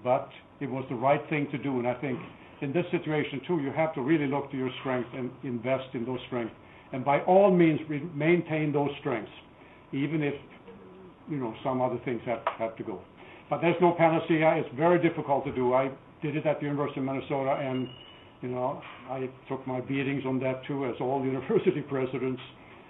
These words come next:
do when they bring about change. But I think it's very important that you as faculty members and students, that you, that you rally behind change and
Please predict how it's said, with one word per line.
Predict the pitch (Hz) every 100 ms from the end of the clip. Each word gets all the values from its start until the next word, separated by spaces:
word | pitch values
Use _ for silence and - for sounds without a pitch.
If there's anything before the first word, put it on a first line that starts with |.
| - 131
do | 160 160
when | 127 113 135 139
they | 131
bring | 123 127 117
about | 113 113 113 - - -
change. | 104 110 -
But | 143
I |
think | 190 185
it's | 147
very | 190
important | 175 175 143 147
that | 131
you | 170 185
as | -
faculty | 165 151 143
members | 143 143 123
and | 139 -
students, | 160 143 123
that | 131 143
you, | 143 - - - - - - - - - - 139
that | 143 143
you | 147 135 139 - - - - 135
rally | 147 170 185 180
behind | 170 151 131 160 170 165 -
change | 170 156 123 104 - - - - - - - - - - 135
and | 135 135